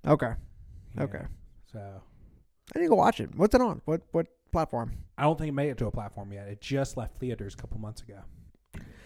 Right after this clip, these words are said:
Speaker 1: See, I really have no idea what's in theaters right now.
Speaker 2: <sighs> I don't think people care anymore.
Speaker 1: I mean, I like going to movies.
Speaker 2: Like, unless, I do too, but unless they're, like, big blockbusters, it's, it's hard to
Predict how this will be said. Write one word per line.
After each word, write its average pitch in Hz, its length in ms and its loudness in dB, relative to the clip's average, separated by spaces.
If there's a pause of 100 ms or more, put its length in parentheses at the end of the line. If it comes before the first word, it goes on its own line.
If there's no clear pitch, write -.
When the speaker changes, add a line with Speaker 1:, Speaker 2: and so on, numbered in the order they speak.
(440)
Speaker 1:
See, - 220 2
I 262 280 2
really 226 380 6
have 180 160 2
no 180 300 8
idea 190 320 8
what's 165 220 6
in 160 120 2
theaters 165 440 8
right 98 160 0
now. 123 220 -8 (760)
Speaker 2:
<sighs> - 600 -16
I 180 80 0
don't 294 180 2
think 277 180 -4
people 208 240 2
care 202 460 -4
anymore. 117 640 -2 (440)
Speaker 1:
I 415 60 -4
mean, 403 100 4
I 311 40 4
like 330 200 8
going 160 220 8
to 127 60 2
movies. 127 420 0
Speaker 2:
Like, 165 320 0
unless, 156 520 4
I 170 120 2
do 233 160 4
too, 214 380 4
but 123 160 2
unless 151 240 -4
they're, 185 120 2
like, 127 200 2
big 139 200 2
blockbusters, 180 1040 -8 (760)
it's, - 520 -4
it's 156 160 -2
hard 185 400 6
to 156 400 2